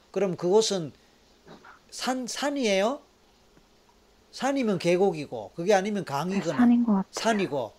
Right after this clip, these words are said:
Speaker 1: 산의 계곡에, 계곡물에 떨어졌네. 그 사고예요? 혹시 스스로, 스스로 목숨을 끊었나?
Speaker 2: 발을 잘못 디딘 것
Speaker 1: 발을
Speaker 2: 같아요.
Speaker 1: 잘못 디뎌서. 그럼 설아 몇 살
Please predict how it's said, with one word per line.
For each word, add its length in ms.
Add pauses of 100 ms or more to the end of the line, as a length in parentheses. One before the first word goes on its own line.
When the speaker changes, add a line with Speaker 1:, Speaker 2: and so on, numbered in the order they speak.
(260)
Speaker 1:
산의 320
계곡에, 840
계곡물에 540
떨어졌네. 600 (680)
그 120
사고예요? 760 (500)
혹시 240
스스로, 680 (640)
스스로 480
목숨을 420
끊었나? 460 (1800)
Speaker 2:
발을 360
잘못 440
디딘 240
것 60
Speaker 1:
발을 260
Speaker 2:
같아요. 80
Speaker 1:
잘못 300
디뎌서. 200
그럼 220
설아 260
몇 160
살 180